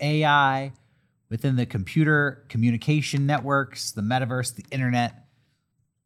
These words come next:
It's like this whole intangible dimension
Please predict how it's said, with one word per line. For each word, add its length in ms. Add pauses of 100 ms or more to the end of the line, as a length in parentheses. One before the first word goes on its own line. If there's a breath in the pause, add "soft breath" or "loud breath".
(440)
It's 120
like 120
this 160
whole 500 (1200)
intangible 960
dimension 960